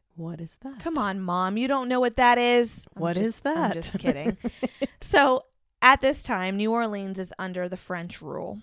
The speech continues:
Speaker 2: Well, all of a sudden, King Louis the fifteenth sends this letter to the leaders in New Orleans.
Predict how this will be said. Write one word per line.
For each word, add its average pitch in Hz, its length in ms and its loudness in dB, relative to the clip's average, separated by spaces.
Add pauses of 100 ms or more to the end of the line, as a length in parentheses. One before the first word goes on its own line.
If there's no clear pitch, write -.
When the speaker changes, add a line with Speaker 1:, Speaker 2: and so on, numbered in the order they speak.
(200)
Speaker 2:
Well, 214 380 2 (180)
all 277 260 6
of 330 100 0
a 320 80 2
sudden, 180 460 -4
King 240 380 -4
Louis 220 200 0
the 247 100 -4
fifteenth 180 580 -8
sends 208 320 -2
this 226 220 -4
letter 202 380 0
to 269 120 -6
the 269 120 -4
leaders 190 460 -4
in 190 100 -6
New 185 140 -6
Orleans. 202 800 -8